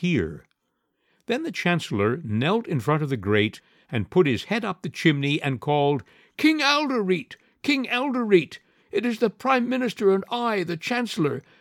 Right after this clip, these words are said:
come to fetch your Majesty back to the palace." When Alderete heard him up the chimney, he trembled in every limb,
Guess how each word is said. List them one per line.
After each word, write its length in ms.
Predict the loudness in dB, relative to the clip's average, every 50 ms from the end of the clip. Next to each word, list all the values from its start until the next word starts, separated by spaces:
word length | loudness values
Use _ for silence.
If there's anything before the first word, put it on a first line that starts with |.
| _ _ -2
come 220 | -2 0 0 0
to 100 | -2 -2
fetch 360 | -2 0 0 0 0 0 0
your 120 | 2 2 2
Majesty 540 | 4 2 2 2 0 -2 -4 -2 0 0
back 340 | 0 0 0 -2 -4 -4 -6
to 100 | -6 -2
the 120 | 0 0 0
palace." 640 | 0 0 0 0 0 -2 -2 -4 -6 -8 -10 -10 -12 _ _ _ _ _ _ _ _ _ _ _ _ _ _ _ _ _ _ _ _ _ _ _ _ _ _ _
When 240 | 0 0 0 0 -2
Alderete 640 | -4 -4 -2 0 0 0 0 0 2 0 -2 -2 -6 -4 0
heard 200 | 0 0 2 0
him 300 | 0 0 0 0 0 -2 -2
up 160 | -4 -6 -4 -4
the 120 | -6 -6
chimney, 560 | -4 0 2 2 2 2 0 0 -2 -4 -6 _ _ _ _ _ _ _ _
he 280 | _ 0 0 0 0 _ _ -12
trembled 640 | -12 -8 -2 0 2 2 2 2 2 2 2 4
in 200 | 4 4 2 2 -2
every 340 | -4 -4 -4 0 0 0 0
limb, 580 | 2 2 4 4 4 4 2 0 -4 -8 -12